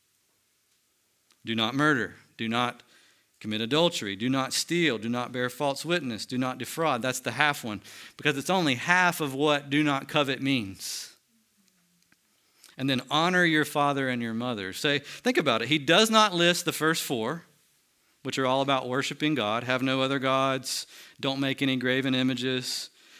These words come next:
Don't, uh, take the le-, name of the Lord in vain, and remember the Sabbath day to keep it holy. And he doesn't fully list the tenth one, which is do not covet. Why does Jesus list these and not those?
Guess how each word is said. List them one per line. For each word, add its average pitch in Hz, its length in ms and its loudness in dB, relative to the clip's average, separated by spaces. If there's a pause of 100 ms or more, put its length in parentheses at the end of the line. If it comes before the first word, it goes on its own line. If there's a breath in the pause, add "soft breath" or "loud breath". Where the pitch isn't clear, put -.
(180 loud breath)
Don't, 139 400 0
uh, 120 220 2
take 143 200 0
the 139 80 -2
le-, 139 140 0
name 139 240 0
of 135 40 0
the 135 60 0
Lord 135 220 2
in 135 80 0
vain, 131 260 2
and 123 160 -2
remember 131 380 0
the 123 100 -2
Sabbath 127 420 -2
day 123 140 0
to 123 60 -4
keep 127 220 -4
it 135 60 -8
holy. 123 340 -4 (320 loud breath)
And 156 100 2
he 143 100 4
doesn't 165 440 4
fully 196 420 4
list 156 300 4
the 143 80 -2
tenth 156 320 2
one, 117 180 -2
which 120 160 -4
is 113 120 -2
do 123 140 0
not 123 200 -2
covet. 110 280 -2 (2250 loud breath)
Why 226 400 4
does 247 200 4
Jesus 175 460 4
list 170 420 4
these 175 400 4
and 151 140 4
not 147 200 4
those? 131 720 0